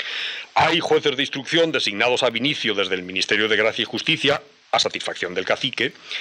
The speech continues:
del cual reciben instrucciones directas y a quien prestan obediencia ciega,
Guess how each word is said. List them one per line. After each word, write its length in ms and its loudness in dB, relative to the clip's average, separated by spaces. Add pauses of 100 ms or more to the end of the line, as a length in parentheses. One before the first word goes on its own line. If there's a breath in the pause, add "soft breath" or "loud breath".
(280 loud breath)
del 120 4
cual 180 4
reciben 380 0
instrucciones 520 0
directas 540 2
y 80 0
a 80 2
quien 200 -2
prestan 520 2
obediencia 540 2
ciega, 400 2